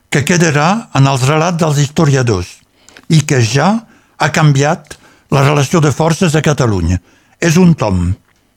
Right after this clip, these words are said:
També serà un abans i un després, crec jo, en la relació entre Catalunya i Catalunya Nord, tant pels militants catalanistes com per la gent del carrer. La presència pacífica i festiva de tanta gent a Perpinyà,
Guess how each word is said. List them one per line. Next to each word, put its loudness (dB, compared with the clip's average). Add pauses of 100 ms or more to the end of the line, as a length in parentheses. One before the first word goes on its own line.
(840)
També 2 (580)
serà -2
un 4
abans 0
i 0
un 4
després, -2
crec 0
jo, 0 (640)
en 2
la 2
relació 0
entre 2
Catalunya 2 (240)
i 0
Catalunya 2
Nord, 0 (500)
tant 0
pels -2
militants 2
catalanistes 0 (540)
com 2
per -2
la 0
gent 2
del -2
carrer. -2 (800)
La 0
presència 2
pacífica 0
i 2
festiva 0
de 0
tanta 0
gent 0
a -2
Perpinyà, 0